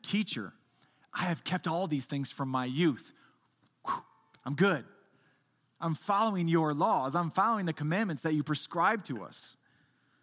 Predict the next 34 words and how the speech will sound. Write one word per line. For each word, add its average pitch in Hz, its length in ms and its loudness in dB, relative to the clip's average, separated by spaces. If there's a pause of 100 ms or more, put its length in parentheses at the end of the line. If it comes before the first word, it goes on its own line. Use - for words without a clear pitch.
(1000)
I - 40 -6
have 147 140 -2
kept 160 160 -2
all 185 280 4
these 175 200 0
from 165 180 0
my 160 180 2
youth." 151 320 2
And 127 140 -2
Jesus, 135 380 0
looking 190 500 -2
at 160 320 -2 (140)
him, 113 300 -4 (800)
I - 60 -6
love 127 140 -2
this 110 120 -8
part. 104 260 -4 (200)
He 127 120 -4
loved 165 320 0
him 123 300 -8 (160)
first. 113 380 -8 (240)
<laughs> 320 60 -2 (840)
He 131 80 0
loved 185 360 2
him, 104 320 -10 (840)
and 135 120 -2
he 139 40 2
said 147 260 0
to 139 40 -2
him, 123 240 -4
"You 135 160 0
lack 135 380 -2 (240)
one 127 400 -4
thing." 98 400 -10